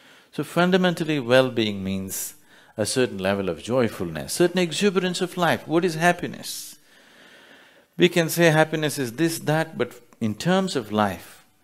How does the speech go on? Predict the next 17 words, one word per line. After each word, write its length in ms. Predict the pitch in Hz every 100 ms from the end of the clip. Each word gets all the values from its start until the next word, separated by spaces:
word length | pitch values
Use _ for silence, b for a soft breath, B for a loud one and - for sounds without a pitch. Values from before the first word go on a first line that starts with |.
| _
your 220 | 127 156 127
life 360 | 104 113 117
energies 460 | 101 92 85 95 -
are 60 |
happening 680 | 82 - 139 147 113 90 82 -
in 160 | 110
a 60 | 113
more 340 | 127 151 147
exuberant 680 | 110 104 107 104 95 90 85
way 380 | 92 90 76 B B B -
what, 380 | 92 - - -
than 180 | 95
it 180 | 95 -
normally 540 | 95 95 95 123 143 - _ _
happens. 580 | 165 160 - - - - b b b b b _
Depression 640 | 185 - 107 90 104 90 - _ -
means 480 | 101 85 - -